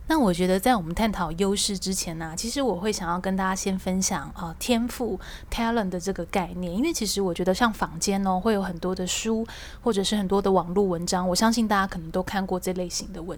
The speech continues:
章，就是说，诶，常常会告诉我们，我们应该要发现自己的特质啊，自己的天赋，或者是善用自己的一个优势。那其实我觉得这几个词对我来讲，它都是不太一样的一个名词。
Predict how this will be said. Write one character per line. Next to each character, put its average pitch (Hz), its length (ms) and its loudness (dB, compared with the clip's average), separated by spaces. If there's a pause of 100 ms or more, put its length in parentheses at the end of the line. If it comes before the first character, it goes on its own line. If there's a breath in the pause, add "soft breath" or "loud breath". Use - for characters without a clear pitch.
(140)
章， 160 240 -6
就 208 100 0
是 214 60 4
说， 233 180 4 (220 loud breath)
诶， 240 100 2
常 269 160 2
常 220 160 0
会 233 80 4
告 220 200 2
诉 214 160 -2
我 185 120 0
们， 156 200 -8 (280 loud breath)
我 202 120 0
们 190 120 2
应 240 80 0
该 233 100 2
要 233 60 6
发 233 200 0
现 226 180 -2
自 233 80 -6
己 202 160 -6
的 175 80 -2
特 269 180 2
质 208 240 -2
啊， 202 240 0
自 214 140 -4
己 202 80 -4
的 180 80 -4
天 269 240 0
赋， 262 260 -10 (300 loud breath)
或 233 100 2
者 185 120 -2
是 180 120 -4
善 226 220 2
用 220 140 2
自 214 100 -2
己 185 80 -4
的 170 100 -8
一 170 140 -6
个 180 80 -4
优 196 180 2
势。 190 380 -2 (240 loud breath)
那 359 140 -2
其 - 120 -2
实 214 220 -2 (140)
我 196 100 0
觉 190 140 -2
得 220 80 0
这 247 120 -4
几 233 160 -6
个 170 140 -6
词 - 320 2
对 226 160 2
我 180 140 0
来 180 180 -6
讲， 170 180 -8
它 - 140 -4
都 285 140 0
是 269 160 -4
不 208 160 -10
太 311 260 -4
一 214 60 -2
样 214 180 -2
的 180 100 -4
一 175 60 -8
个 185 140 -4
名 185 280 0
词。 - 380 2